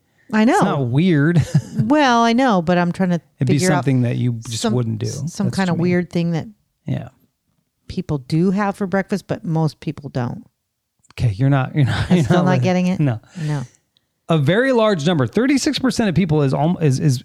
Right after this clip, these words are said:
Speaker 2: is a, is a pretty big percentage. Think about the percentages that we,
Speaker 1: <laughs>
Speaker 2: it's a lot of people that say they've never had, they, they've never had this for breakfast.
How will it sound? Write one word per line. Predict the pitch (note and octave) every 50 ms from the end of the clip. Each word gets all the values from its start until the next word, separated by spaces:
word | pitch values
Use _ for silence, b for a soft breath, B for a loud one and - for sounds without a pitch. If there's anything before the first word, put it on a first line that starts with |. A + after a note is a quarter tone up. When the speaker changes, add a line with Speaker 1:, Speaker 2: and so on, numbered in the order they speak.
| _
Speaker 2:
is | - D#3 B2+ B2 C#3
a, | D3+
is | D#3+ D3 B2+
a | B2+ B2+
pretty | - - - G3 F#3+
big | E3 B2+ D3+ C#3+ B2+
percentage. | - C#3 C3 - - C3 A#2 G#2+ - -
Think | F3+ F3+
about | F#3 F#3+ F3+ -
the | E3+
percentages | C#3 D3 C3 - - D#3 D3 C#3+ C3+ B2 B2+ A#2+ A2+
that | A#2+ B2 A#2+ B2
we, | A#2 B2+ B2 A#2 A2 - _ _ _ -
Speaker 1:
<laughs> | E3 B2 A2+ - - - - _ _ _ _ _ _ _ _ _ _ -
Speaker 2:
it's | D3+ -
a | A#3
lot | A#3 A#3 A3 G3+
of | D#3+
people | G3 A3 F3+
that | D#3+ D#3+ C3+
say | - D#3+ D#3
they've | D3 C#3+ C#3 B2
never | C3 C#3 C#3 C#3+ C#3 D3+ C3+
had, | C3 C3+ C3 B2 A#2+ A2+ A#2 B2+
they, | - D3 D3 -
they've | D#3+ C3+ C3 A2+
never | B2+ C3+ C#3 D3 D3+ C#3+ D3 B2+
had | C3 C3 A#2+ A2+
this | A#2+ A#2 A2 -
for | - B2+
breakfast. | B2 - - B2 - - - C3 B2 - - -